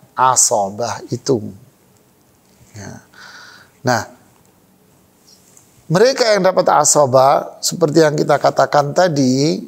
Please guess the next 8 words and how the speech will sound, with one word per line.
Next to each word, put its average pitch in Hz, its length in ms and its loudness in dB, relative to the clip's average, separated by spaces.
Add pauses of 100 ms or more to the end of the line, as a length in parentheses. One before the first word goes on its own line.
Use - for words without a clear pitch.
(360)
ya, 110 320 -14 (160)
bisa 131 320 0
jadi 151 480 4 (400)
dia 151 640 2
mendapatkan, 156 1040 0 (960)
eh, 143 840 6 (420)
banyak, 131 480 0 (400)
qalla 190 520 2